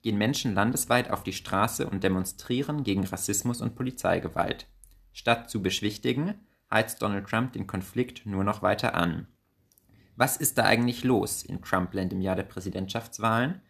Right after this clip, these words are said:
Wer bewirbt sich um den Präsidentenposten? Welche Chancen hat Donald Trump, wiedergewählt zu werden? Diese und andere Fragen behandeln wir in dieser Folge von Am Puls der Politik. Heute am einunddreißigsten Juli zweitausendzwanzig.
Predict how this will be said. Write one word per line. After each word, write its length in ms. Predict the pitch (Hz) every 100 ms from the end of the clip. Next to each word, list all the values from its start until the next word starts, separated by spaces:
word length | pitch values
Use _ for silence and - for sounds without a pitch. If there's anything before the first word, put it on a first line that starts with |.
| _ _ -
Wer 160 | 113
bewirbt 440 | 113 98 131 - -
sich 200 | 147 98
um 80 |
den 160 | 95 92
Präsidentenposten? 1120 | - 92 92 95 98 123 135 135 - 165 220 - _ _
Welche 180 | 104 -
Chancen 400 | 107 113 123 -
hat 160 | 98 98
Donald 260 | 95 92
Trump, 280 | - 95 92
wiedergewählt 500 | 98 107 113 120 120
zu 100 | 127
werden? 460 | 127 123 170 226 - _ _ _ -
Diese 300 | 131 170 190
und 180 | 135 -
andere 320 | 117 139 -
Fragen 560 | - 107 92 87 90 -
behandeln 400 | 104 120 131 110
wir 80 | 101
in 80 | 98
dieser 240 | 98 98
Folge 320 | - 113 131
von 260 | - 92 -
Am 140 | -
Puls 240 | 139 180 -
der 100 | 165
Politik. 640 | 185 190 - 92 - _ _ _ _ _ -
Heute 460 | 120 147 170 165 -
am 140 | 95
einunddreißigsten 800 | 95 123 160 - - - - 95
Juli 260 | 92 95 104
zweitausendzwanzig. 1200 | - 101 107 110 135 139 - 90 85 - 60 -